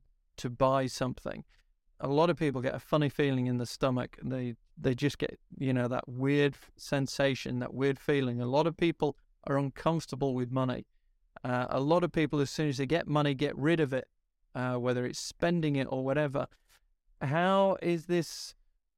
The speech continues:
so pervasive and all-consuming in society? Because everything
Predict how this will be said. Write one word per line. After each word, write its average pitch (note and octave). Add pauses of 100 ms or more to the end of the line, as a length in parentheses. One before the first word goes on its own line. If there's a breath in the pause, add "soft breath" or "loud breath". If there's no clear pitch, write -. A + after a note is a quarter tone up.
(140)
so E3
pervasive D#3
and C#3
all-consuming D#3
in C#3+
society? D#3
Because C#3 (160)
everything F3